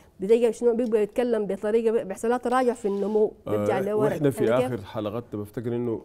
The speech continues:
Speaker 1: نتعرف
Speaker 2: التركيز
Speaker 1: على
Speaker 2: على موضوع الاهتمام ب-، بالطفل، الحذر والثقة، طبعًا هي ثلاثة مفردات قد يكون الجمع بيناتها محتاج إلى شوية توازن.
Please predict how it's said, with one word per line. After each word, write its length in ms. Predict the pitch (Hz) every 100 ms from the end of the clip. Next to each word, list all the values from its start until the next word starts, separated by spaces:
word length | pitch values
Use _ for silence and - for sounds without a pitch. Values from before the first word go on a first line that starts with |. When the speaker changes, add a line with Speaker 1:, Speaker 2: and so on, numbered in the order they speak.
| -
Speaker 1:
نتعرف 220 | - 185
Speaker 2:
التركيز 380 | - 196 170 151
Speaker 1:
على 140 | 127 117
Speaker 2:
على 100 | 110
موضوع 380 | 107 107 120
الاهتمام 460 | 101 101 - 107 104
ب-، 220 | 95 87
بالطفل، 500 | 87 - 110 - 123 - _ _ _ _ _ -
الحذر 560 | 90 - 113 113 117 113 -
والثقة، 460 | 110 95 120 120 117
طبعًا 320 | 110 101 104
هي 120 | 107
ثلاثة 360 | 104 104 104 98
مفردات 420 | 92 92 104 104 - -
قد 120 | 95 101
يكون 240 | 107 147
الجمع 320 | 127 139 127
بيناتها 380 | 117 117 127 113
محتاج 300 | 95 110 113
إلى 400 | 101 92 90 95
شوية 200 | 90 87
توازن. 440 | 85 95 98 98